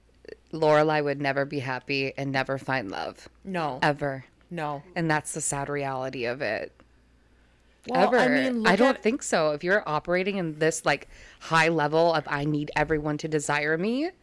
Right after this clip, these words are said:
Speaker 2: Mm-hmm.
Speaker 1: and then you keep people on your back burner, there's, you're not capable of it.
Speaker 2: I
Speaker 1: Of, like, being a
Speaker 2: was
Speaker 1: committed
Speaker 2: honestly surprised going into A Year in the Life that her and Luke hadn't married yet.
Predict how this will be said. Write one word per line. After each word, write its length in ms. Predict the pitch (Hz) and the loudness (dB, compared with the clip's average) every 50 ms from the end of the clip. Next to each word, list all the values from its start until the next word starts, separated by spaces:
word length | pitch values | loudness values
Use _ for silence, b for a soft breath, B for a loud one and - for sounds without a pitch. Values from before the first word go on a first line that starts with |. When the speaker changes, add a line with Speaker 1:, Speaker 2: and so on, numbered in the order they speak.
| _ _ - | _ _ -6
Speaker 2:
Mm-hmm. 480 | 180 175 175 165 165 160 160 156 156 165 160 b b b b b b b _ _ - | -6 -4 -4 -4 -4 -6 -6 -6 -8 -8 -10 b b b b b b b _ _ 0
Speaker 1:
and 120 | 190 180 | 0 2
then 80 | 180 175 | 2 0
you 80 | 175 160 | -2 -4
keep 140 | 160 170 | -6 -8
people 260 | - - 185 175 185 180 | -6 -4 0 2 4 4
on 100 | 180 175 | 4 4
your 100 | 170 160 | 2 2
back 340 | 139 147 147 143 147 - - | 2 0 -2 -2 -2 -4 -4
burner, 340 | 214 214 214 220 226 233 226 | -2 -2 0 -2 -2 -4 -4
there's, 200 | - 190 180 160 | -4 -4 -4 -4
you're 200 | 156 170 190 190 | -4 -4 -4 -2
not 200 | 185 190 180 - - | -2 -2 -2 -4 -4
capable 460 | - 185 202 - - - - 151 143 | -4 -6 -6 -6 -8 -10 -8 -8 -8
of 120 | 143 - - | -8 -10 -10
it. 320 | - - - 151 175 - - - 160 - _ _ _ _ B B B B B B B B B B B B B B B B B B B B _ - | -10 -10 -10 -10 -10 -12 -14 -16 -20 -20 _ _ _ _ B B B B B B B B B B B B B B B B B B B B _ -6
Speaker 2:
I 200 | 202 214 220 185 | -2 2 4 4
Speaker 1:
Of, 80 | 180 - | 4 6
like, 240 | 180 175 - - - | 4 4 2 0 -2
being 260 | 180 170 165 170 165 | -2 -2 0 2 2
a 60 | - | 2
Speaker 2:
was 100 | - - | 2 2
Speaker 1:
committed 340 | 160 165 160 170 170 175 156 | 2 0 2 2 2 2 0
Speaker 2:
honestly 460 | 185 190 156 - 190 190 190 190 190 | 0 -2 -4 -4 -4 -2 -2 -2 -4
surprised 960 | 185 - - 180 - - - 160 147 147 143 151 156 165 175 170 - - - - _ - 175 | -4 -6 -8 -8 -8 -8 -6 -4 -4 -4 -4 -4 -4 -4 -6 -6 -8 -12 -14 -18 _ -12 -6
going 340 | - 180 165 165 170 170 160 | -4 -2 -2 -2 -2 -4 -6
into 320 | 156 160 160 - - 180 | -6 -8 -10 -8 -8 -8
A 40 | 170 | -8
Year 280 | 156 139 139 143 143 147 | -8 -8 -8 -8 -6 -6
in 120 | 143 147 | -6 -8
the 100 | 156 151 | -8 -8
Life 600 | 139 143 143 139 147 147 156 185 180 - - - b b b b b b b b _ _ - | -8 -8 -8 -8 -6 -6 -6 -8 -10 -12 -20 -20 b b b b b b b b _ _ -4
that 300 | 190 175 165 165 147 - - - - | -2 0 0 -2 -2 -6 -10 -18 -18
her 300 | 180 - - - 190 185 | -18 -14 -10 -6 -4 -4
and 240 | 180 170 165 160 156 | -4 -4 -4 -6 -6
Luke 240 | 160 165 147 - | -6 -6 -6 -10
hadn't 680 | - - - - - - - 160 147 147 - 120 - - | -14 -18 -18 -16 -14 -10 -6 -6 -6 -6 -6 -8 -12 -12
married 460 | - 139 113 101 101 95 87 92 90 - | -14 -12 -10 -10 -10 -10 -10 -10 -12 -10
yet. 320 | - 85 90 92 - | -10 -8 -8 -8 -8